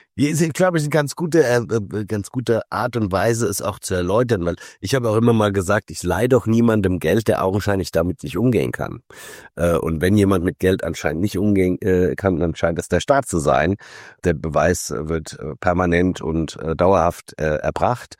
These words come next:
Und trotzdem ist es natürlich eine der größten Anlageklassen überhaupt sind Staatsanleihen weltweit. Das muss man einfach auch mal sagen.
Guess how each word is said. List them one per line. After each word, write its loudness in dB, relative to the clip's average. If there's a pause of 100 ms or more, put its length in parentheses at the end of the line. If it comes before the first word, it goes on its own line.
(280)
Und -8
trotzdem 2
ist 2
es -2
natürlich -2
eine 2
der 0
größten 0
Anlageklassen 0 (580)
überhaupt 2
sind -4
Staatsanleihen 2
weltweit. -2
Das -10
muss -2
man 0
einfach -4
auch 2
mal 0
sagen. 0